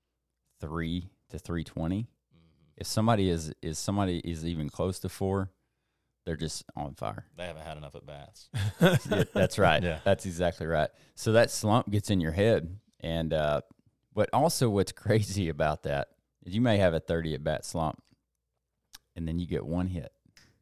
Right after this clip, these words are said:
Speaker 2: Pulls you out.
Speaker 1: And you're like, "Oh, I remember that I can do this."
Speaker 2: Mm-hmm.
Speaker 1: It's a, it's very
Speaker 2: It's a mental shift.
Speaker 1: it, baseball is so, you can apply baseball so much to w-,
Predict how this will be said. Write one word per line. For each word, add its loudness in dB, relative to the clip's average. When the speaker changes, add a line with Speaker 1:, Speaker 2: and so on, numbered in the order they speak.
Speaker 2:
Pulls -16
you -10
out. -8
Speaker 1:
And -4
you're -2
like, -4
"Oh, 4
I 2
remember 2
that 2
I 2
can -6
do 0
this." -12
Speaker 2:
Mm-hmm. -20
Speaker 1:
It's -8
a, -8
it's -4
very 0
Speaker 2:
It's -14
a -10
mental -6
shift. -8
Speaker 1:
it, -12
baseball 2
is 0
so, -2
you -2
can -4
apply -4
baseball -2
so 0
much -2
to -10
w-, -10